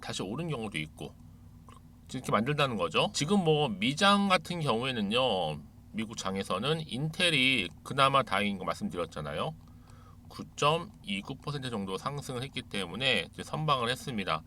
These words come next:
지금 유동 주식 이백만 주도 안 되는데 우리 개미들 눈물나게 손절치기 만들고 얼마나 많이 움직이려는지, 그나마 반도체 설계 제작 관련주 인텔이 급등해서 다행인 거죠. 인텔이 지금 기관 배정도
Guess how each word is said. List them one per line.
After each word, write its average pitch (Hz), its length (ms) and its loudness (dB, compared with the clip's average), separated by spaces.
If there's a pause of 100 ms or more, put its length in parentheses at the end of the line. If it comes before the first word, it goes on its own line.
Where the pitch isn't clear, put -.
지금 175 420 2
유동 190 380 2
주식 190 260 0
이백만 160 560 2
주도 151 300 4
안 104 180 6
되는데 104 1080 4
우리 92 180 -4
개미들 123 640 -2
눈물나게 113 580 -2
손절치기 151 560 -2
만들고 101 440 -2
얼마나 147 380 2
많이 117 280 4
움직이려는지, 98 920 -4 (580)
그나마 185 360 6
반도체 165 600 0
설계 175 300 -2
제작 147 380 4
관련주 120 460 -2
인텔이 135 720 -4
급등해서 - 540 -6
다행인 95 320 -2
거죠. 78 260 -4
인텔이 80 720 -4 (420)
지금 139 180 -4
기관 196 420 6
배정도 165 440 4